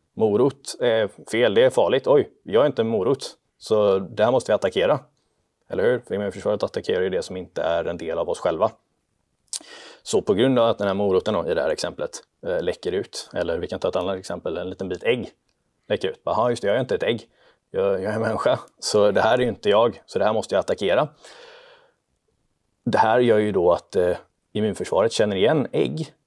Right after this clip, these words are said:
som någonting som är dåligt. Och det här gör ju att man då kan också bli intolerant mot till exempel ägg, vilket är vad som sker då vid läckande tarm, att man får massa olika matintoleranser vanligtvis för att immunförsvaret blir överaktivt. Eh, och det har ju inte att göra med att ägg är dåligt i sig,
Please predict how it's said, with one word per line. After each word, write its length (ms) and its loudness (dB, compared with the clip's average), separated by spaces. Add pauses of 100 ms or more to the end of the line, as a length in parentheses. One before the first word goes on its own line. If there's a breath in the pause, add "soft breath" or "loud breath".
(160)
som 240 -4
någonting 300 -4
som 160 -8
är 160 -4 (140)
dåligt. 600 0 (460)
Och 120 -8
det 60 -6
här 180 2
gör 180 4
ju 60 4
att 120 -2
man 100 -6
då 80 -4
kan 180 -10
också 200 -12
bli 280 -2 (160)
intolerant 760 -2 (160)
mot 180 0
till 100 2
exempel 320 0
ägg, 260 -10
vilket 240 -8
är 60 -2
vad 100 -4
som 120 -8
sker 300 2
då 320 0
vid 420 -10 (280)
läckande 320 -8
tarm, 280 -10
att 100 -18
man 140 -8
får 100 -14
massa 380 -6
olika 240 -8
matintoleranser 720 -6
vanligtvis 360 0
för 80 -8
att 240 -16
immunförsvaret 600 -10
blir 200 -14
överaktivt. 920 -8 (420 soft breath)
Eh, 80 -12
och 80 -6
det 40 -4
har 80 -4
ju 40 -4
inte 140 -4
att 60 4
göra 100 2
med 100 -4
att 140 -10
ägg 200 -2
är 40 4
dåligt 400 0
i 40 -6
sig, 360 -2